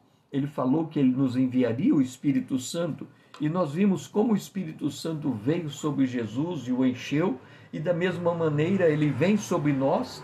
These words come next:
e nos enche para andarmos com Deus. Mas no capítulo quinze de João, Jesus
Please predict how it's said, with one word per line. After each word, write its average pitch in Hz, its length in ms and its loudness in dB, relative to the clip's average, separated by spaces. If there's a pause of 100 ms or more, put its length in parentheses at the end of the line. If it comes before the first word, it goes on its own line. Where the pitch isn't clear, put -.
e 135 120 -2
nos 113 300 -2
enche 208 460 0 (360)
para 165 360 2
andarmos 127 720 2
com 156 200 -2
Deus. 107 520 -6 (340)
Mas 208 220 -2
no 220 100 2
capítulo 196 760 -2
quinze 165 400 0
de 113 200 0
João, 113 440 0 (520)
Jesus 170 680 -2